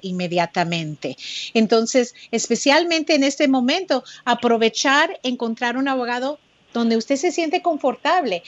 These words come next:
y que vaya a revisar el caso entero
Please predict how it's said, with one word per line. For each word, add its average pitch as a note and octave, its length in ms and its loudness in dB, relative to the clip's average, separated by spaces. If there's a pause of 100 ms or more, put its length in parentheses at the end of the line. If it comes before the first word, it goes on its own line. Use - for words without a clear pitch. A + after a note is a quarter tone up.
(160)
y C#4 120 2
que A#3 160 2
vaya C4+ 380 2
a - 20 -4
revisar C4+ 880 0
el A#3+ 160 -2
caso C4 380 0
entero C#4 460 0